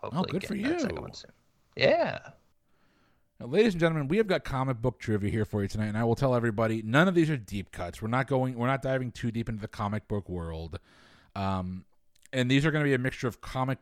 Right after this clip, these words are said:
Speaker 1: book, uh, general knowledge facts and movie facts.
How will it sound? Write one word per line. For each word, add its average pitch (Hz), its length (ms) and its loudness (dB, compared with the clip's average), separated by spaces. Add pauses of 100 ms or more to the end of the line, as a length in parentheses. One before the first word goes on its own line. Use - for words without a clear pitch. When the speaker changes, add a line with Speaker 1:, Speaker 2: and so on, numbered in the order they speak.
Speaker 1:
book, - 360 2 (460)
uh, 90 500 -6 (460)
general 131 360 2
knowledge 123 420 0
facts - 680 -6 (260)
and 113 760 0
movie 98 460 0
facts. - 520 -14